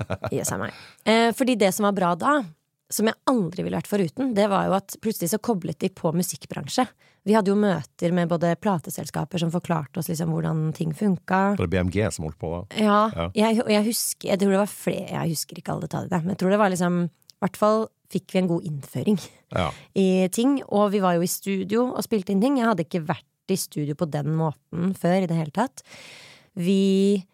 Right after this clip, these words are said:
Speaker 2: eh, snakket med, mm, bransjeorganisasjoner, artistorganisasjoner, som fortalte oss liksom litt om hva våre rettigheter var, og hvordan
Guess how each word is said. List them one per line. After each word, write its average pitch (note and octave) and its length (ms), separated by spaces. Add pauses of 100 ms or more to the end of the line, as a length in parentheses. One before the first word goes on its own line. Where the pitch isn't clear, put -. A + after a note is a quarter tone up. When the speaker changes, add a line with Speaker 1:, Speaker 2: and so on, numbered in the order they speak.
(360)
Speaker 2:
eh, F#3+ 400
snakket - 480
med, E3+ 500
mm, E3+ 380
bransjeorganisasjoner, E3 1000
artistorganisasjoner, D#3 960
som - 160
fortalte E3+ 340
oss D3+ 80
liksom E3 240
litt D#3+ 180
om D3+ 80
hva D#3 160
våre D3+ 300
rettigheter C#3+ 540
var, E3 360
og D#3+ 120
hvordan D#3 400